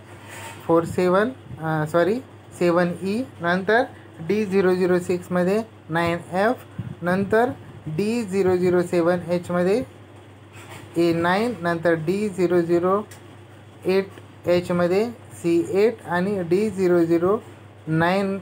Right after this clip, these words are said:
एच मध्ये डी एफ आणि डी झिरो झिरो ए एच म-, मध्ये एफ एफ. तर आता ही जी दहा number आहेत, कुठून, डी झिरो झिरो वनपासनं डी झिरो झिरो एपर्यंत, याच्यामध्ये बघायचं, find out करायचं आहे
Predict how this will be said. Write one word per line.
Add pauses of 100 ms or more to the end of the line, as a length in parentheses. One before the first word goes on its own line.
(180)
एच
मध्ये
डी
एफ
आणि (600)
डी (200)
झिरो
झिरो (140)
ए (100)
एच
म-, (300)
मध्ये (120)
एफ (180)
एफ. (220)
तर
आता
ही
जी
दहा
number
आहेत, (100)
कुठून,
डी (400)
झिरो
झिरो
वनपासनं (380)
डी
झिरो
झिरो
एपर्यंत,
याच्यामध्ये
बघायचं,
find
out
करायचं
आहे